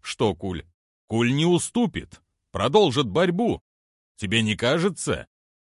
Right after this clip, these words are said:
А Куль борется со светлыми, только чтобы воспрепятствовать очередному уничтожению людей. Ну а в силу своей черной-причерной натуры облек ту идею в задачу истребить светлых, чтобы получить абсолютную власть над миром.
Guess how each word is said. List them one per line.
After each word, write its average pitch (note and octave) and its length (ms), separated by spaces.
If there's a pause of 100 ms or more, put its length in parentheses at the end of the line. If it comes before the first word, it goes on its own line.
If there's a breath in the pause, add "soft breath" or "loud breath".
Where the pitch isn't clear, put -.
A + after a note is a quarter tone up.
(280)
А B2 160
Куль G#3+ 240
борется C3+ 560
со A#2 180
светлыми, A#2+ 680 (380)
только C#3+ 320
чтобы C3+ 300
воспрепятствовать C3 1000
очередному C3 580
уничтожению A2 920
людей. F2 480 (600)
Ну A2+ 140
а G3 100
в A#3+ 60
силу A3+ 260
своей F3+ 420
черной-причерной D3+ 1000
натуры C#3 540 (220 loud breath)
облек C3 460
ту B2+ 260
идею C#3+ 340
в - 20
задачу B2 460
истребить A2+ 580
светлых, D#3+ 640 (240 soft breath)
чтобы C#3 320
получить D3+ 460
абсолютную A#2+ 680
власть A#2+ 340
над G2 200
миром. F2+ 500